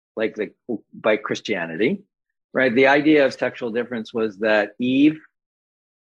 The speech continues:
ate the apple in the Garden of Eden or whatever she ate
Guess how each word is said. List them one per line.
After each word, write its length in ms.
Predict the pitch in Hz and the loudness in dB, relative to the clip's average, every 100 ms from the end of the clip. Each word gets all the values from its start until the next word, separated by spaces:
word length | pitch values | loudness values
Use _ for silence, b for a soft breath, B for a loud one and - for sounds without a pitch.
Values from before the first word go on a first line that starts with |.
| _ _ _ _ - | _ _ _ _ -2
ate 400 | 123 127 123 _ _ | 2 2 0 _ _
the 240 | 117 117 | -2 2
apple 580 | 113 110 113 117 127 117 | 2 2 2 0 -2 -4
in 80 | 113 | -4
the 80 | 110 | -6
Garden 400 | 107 113 110 110 | -4 -4 -6 -6
of 80 | 104 | -6
Eden 380 | 143 98 117 | -6 -4 -4
or 240 | 110 98 - | -4 -6 -10
whatever 440 | 95 98 92 95 92 | -4 0 2 0 -2
she 220 | - 90 | -8 -4
ate 280 | 92 107 | 0 0